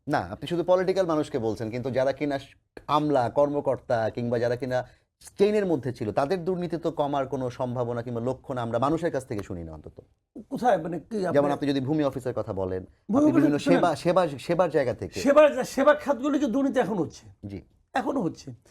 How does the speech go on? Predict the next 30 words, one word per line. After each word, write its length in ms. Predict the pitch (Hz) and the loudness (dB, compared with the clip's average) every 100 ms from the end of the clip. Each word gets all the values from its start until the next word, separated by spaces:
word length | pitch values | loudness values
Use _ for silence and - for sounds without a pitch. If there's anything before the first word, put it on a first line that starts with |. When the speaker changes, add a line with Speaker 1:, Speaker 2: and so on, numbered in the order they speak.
| _ _ _ | _ _ _
Speaker 2:
কিন্তু 540 | 294 302 277 185 170 - - _ 151 | 4 4 2 0 -2 -10 -20 _ -8
যেটুকু 440 | 120 233 302 311 | 0 2 2 0
কমেছে 760 | - 277 302 349 - 214 135 120 _ _ _ _ _ _ - | 2 4 4 4 0 -2 -4 -8 _ _ _ _ _ _ -6
ওটাই 260 | 247 320 | 4 4
অনেক 360 | 262 196 247 - | 6 4 2 -2
কমেছে। 380 | 175 143 - - _ _ _ _ _ _ _ _ 196 | -6 -8 -10 -18 _ _ _ _ _ _ _ _ -6
আপনার 220 | 214 262 | -2 0
দুর্নীতির 400 | 240 277 269 247 | 2 2 2 2
মাত্রাটার 400 | 240 254 254 233 | 2 2 -2 -4
সম্বন্ধে 260 | 262 254 | -2 -4
কোনো 160 | 247 254 | -2 -4
ধারণা 320 | 156 202 247 | 2 2 2
পৃথিবীর 340 | - 240 269 240 | -2 -4 -2 0
কেউ 140 | 285 | 0
করতে 220 | 247 240 | 0 -2
পারবে 180 | 185 135 | -2 -4
না। 280 | 123 - _ _ _ _ _ _ _ _ | -10 -14 _ _ _ _ _ _ _ _
পাঁচ 260 | 277 285 - | 2 2 2
টাকার 360 | 311 262 294 | 0 6 4
কাজ 260 | - 285 214 | 6 2 2
করছে 240 | 285 226 | -2 -2
পাঁচশো 360 | - 294 202 233 | 0 0 0 -2
টাকায়, 300 | 247 165 120 - _ _ _ _ _ _ _ _ _ _ _ | 0 0 -4 -10 _ _ _ _ _ _ _ _ _ _ _
এটা 120 | 262 208 | -4 0
পৃথিবীর 340 | 285 311 320 | 4 4 2
কেউ 220 | - 320 | 4 4
ধারণা 320 | 262 220 285 247 | 4 4 4 4
করতে 220 | 202 196 | 0 -2
পারবে 180 | 165 135 | -4 -4
না। 240 | 127 - | -8 -12